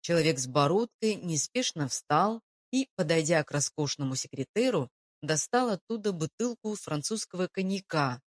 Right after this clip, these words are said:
две хрустальные рюмки и сказал: «Несказанно рад видеть вас у себя в гостях, мой друг. Хорошие новости в этот прекрасный осенний день не помешают.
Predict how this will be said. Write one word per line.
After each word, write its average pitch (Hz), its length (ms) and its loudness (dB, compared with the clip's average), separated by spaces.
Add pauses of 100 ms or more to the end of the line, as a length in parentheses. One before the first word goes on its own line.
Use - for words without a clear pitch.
(280)
две 151 220 0
хрустальные 139 640 0
рюмки 233 520 -2 (100)
и 220 180 -6
сказал: 143 640 -2 (560)
«Несказанно 254 880 4
рад 240 260 4
видеть 247 380 0
вас 151 280 2
у 156 40 -4
себя 156 340 2
в 151 80 -4
гостях, 160 560 2
мой 165 200 -2
друг. 156 380 -2 (520)
Хорошие 269 460 2
новости 254 680 2
в 170 60 0
этот 202 220 2
прекрасный 185 760 2
осенний 180 520 -2
день 190 440 -2 (280)
не 262 120 0
помешают. 139 680 0